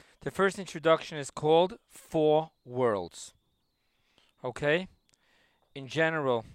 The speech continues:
it's important to understand that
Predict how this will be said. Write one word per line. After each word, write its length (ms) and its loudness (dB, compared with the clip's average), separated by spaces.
it's 140 -12
important 480 -6
to 80 -4
understand 640 -2
that 460 0